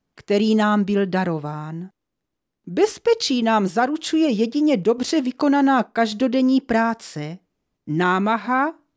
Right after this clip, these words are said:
bdělost, očekávání a stálé spoléhání se na moc toho, který byl mrtev, ožil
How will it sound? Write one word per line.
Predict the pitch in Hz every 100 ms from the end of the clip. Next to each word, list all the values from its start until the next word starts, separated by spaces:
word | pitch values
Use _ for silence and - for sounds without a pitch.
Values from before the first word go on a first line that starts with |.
| -
bdělost, | 147 127 170 165 170 269 - - _ _ _ _ _
očekávání | - 294 - 403 381 370 349 320 311 311 294 285 285 285 - _ _ _ 190
a |
stálé | - - 220 247 240 190
spoléhání | - - 208 220 220 233 226 220 214
se | - 175
na | 165
moc | 208 202 - -
toho, | - 160 156 180 277 - _ _ _ _
který | - 208 220 214
byl | 196 170
mrtev, | 156 160 - 175 247 330 - - _ _ _ -
ožil | 240 330 - 381 392